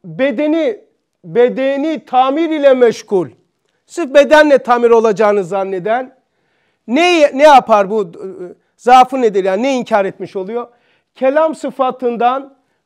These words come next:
manevi tedaviye karşı sağırdır. Vehmi şifayı dağıtır. Olmayan şifayı dağıtır. El cezâ min cinsil amel. Sırrınca da olmayan şifayı dağıttığı için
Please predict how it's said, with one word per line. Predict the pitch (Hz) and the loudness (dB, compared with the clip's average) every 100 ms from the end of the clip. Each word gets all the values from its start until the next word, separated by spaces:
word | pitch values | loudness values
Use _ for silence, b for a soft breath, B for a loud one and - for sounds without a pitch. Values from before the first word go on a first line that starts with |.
| - | -14
manevi | 196 247 277 277 277 285 339 - | -8 -4 -4 -4 -4 -6 -8 -8
tedaviye | 269 254 254 254 247 262 247 | -8 -4 -2 -2 -2 -4 -6
karşı | 240 226 220 220 | -4 -4 -4 -10
sağırdır. | - - 208 262 277 330 285 _ _ _ _ _ _ _ _ _ _ _ _ | -10 -2 2 4 2 -4 -10 _ _ _ _ _ _ _ _ _ _ _ _
Vehmi | 160 254 294 302 349 | -6 0 0 0 -2
şifayı | - 294 302 294 311 | -4 -4 4 4 4
dağıtır. | 262 240 214 214 170 - _ _ _ _ _ | 4 4 2 -6 -12 -14 _ _ _ _ _
Olmayan | 269 311 311 277 269 254 | 6 8 8 6 2 0
şifayı | 262 226 240 233 | -2 -2 0 0
dağıtır. | 208 196 170 170 143 _ _ _ _ _ _ _ - | 0 -2 -4 -12 -20 _ _ _ _ _ _ _ -2
El | 269 226 | 0 2
cezâ | 269 233 262 247 | 0 2 2 2
min | 247 226 | -2 -4
cinsil | 226 214 - 220 190 214 | -6 -8 -8 -8 -6 -2
amel. | 254 294 302 294 - _ _ _ _ | 2 4 4 2 -8 _ _ _ _
Sırrınca | - 240 247 302 233 220 | -10 -6 -4 -4 -4 -4
da | 233 269 269 _ _ _ _ | -2 -4 -8 _ _ _ _
olmayan | 247 294 302 269 247 | 4 4 4 0 0
şifayı | 220 - 214 240 208 180 | -4 -8 -4 0 0 0
dağıttığı | 214 240 247 339 330 | 0 0 0 -6 -6
için | - 302 320 269 | -6 -8 -8 -12